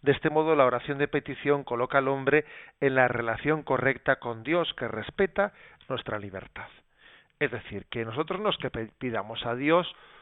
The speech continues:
porque a Dios haya que recordarle las cosas o haya que convencerle. No, a Dios ni hay que convencerle, ¿eh?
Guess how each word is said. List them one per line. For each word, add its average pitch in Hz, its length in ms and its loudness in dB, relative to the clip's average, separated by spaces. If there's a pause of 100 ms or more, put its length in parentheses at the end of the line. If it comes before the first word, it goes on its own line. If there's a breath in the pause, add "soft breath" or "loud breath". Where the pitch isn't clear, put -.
(440 loud breath)
porque 120 1040 -4
a 98 80 -6
Dios 123 240 -6
haya 127 180 2
que 131 140 -2
recordarle 120 720 0
las 110 200 0
cosas 175 460 4 (560 loud breath)
o 127 180 2
haya 147 220 8
que - 200 -6
convencerle. 120 1120 2
No, 117 260 -2
a 110 120 -2
Dios 131 220 -2
ni 135 140 0
hay 135 120 6
que 127 160 -4
convencerle, 123 920 0 (540)
¿eh? 139 160 -8